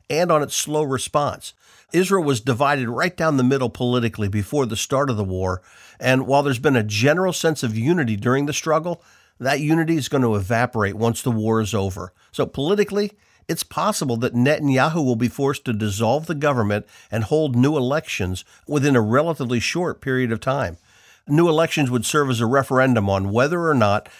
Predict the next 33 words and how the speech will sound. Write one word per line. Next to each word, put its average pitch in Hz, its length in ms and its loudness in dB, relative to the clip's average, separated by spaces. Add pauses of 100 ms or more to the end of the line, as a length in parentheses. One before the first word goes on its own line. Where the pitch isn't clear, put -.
(180)
Netanyahu 127 640 2
and 160 80 0
his 139 120 -2
coalition 117 600 -2
were 110 160 2
responsible 135 680 0
for - 160 -8
Israel 123 340 0
being 104 260 0
unprepared 117 640 -2 (220)
before 131 320 -2
the 185 80 -2
conflict 180 560 -4 (440)
and 160 400 2
on 120 140 0
how 143 180 0
well 139 180 2
they 135 160 0
guided 127 360 0
the 123 80 0
nation 123 360 -2
through 208 320 -4
the 165 100 -2
conflict. - 680 -4 (580)
Two 226 180 2
political 165 460 -2
questions 110 540 -4
will 127 280 -4
need 147 280 -6
to 127 60 0
be 117 200 2
answered. 104 340 -4
First, - 360 -2